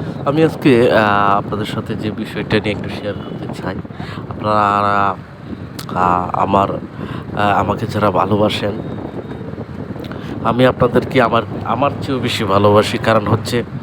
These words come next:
আহ, গাড়ির বিষয়ে গাড়িতে একটা সমাধান, আহ, আহ, দেওয়ার চেষ্টা, আহ, সবসময় আমার থাকে। আহ, তো আজকে আমি যে টপিকটা নিয়ে কথা বলতে চাচ্ছি, আহ, সেটা হচ্ছে আপনার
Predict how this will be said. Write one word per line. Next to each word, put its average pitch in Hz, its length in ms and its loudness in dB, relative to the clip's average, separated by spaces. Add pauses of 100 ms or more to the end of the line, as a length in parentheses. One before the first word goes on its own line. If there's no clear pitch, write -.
(480)
আহ, 110 280 0
গাড়ির 123 240 2
বিষয়ে 123 420 0
গাড়িতে 110 460 -2
একটা 113 360 0
সমাধান, 107 600 0
আহ, 95 260 -2 (580)
আহ, 90 420 0
দেওয়ার 107 200 4 (100)
চেষ্টা, 147 360 0
আহ, 117 720 0
সবসময় 131 480 -4
আমার 110 180 2 (100)
থাকে। 110 340 0 (680)
আহ, 98 260 4 (100)
তো 110 120 2
আজকে 135 300 2
আমি 131 200 2
যে 127 140 2
টপিকটা - 580 0
নিয়ে 104 220 -4
কথা 104 200 -4
বলতে 95 320 -6
চাচ্ছি, 120 340 -4 (680)
আহ, 90 240 2
সেটা 120 340 2
হচ্ছে 123 320 0
আপনার 117 280 0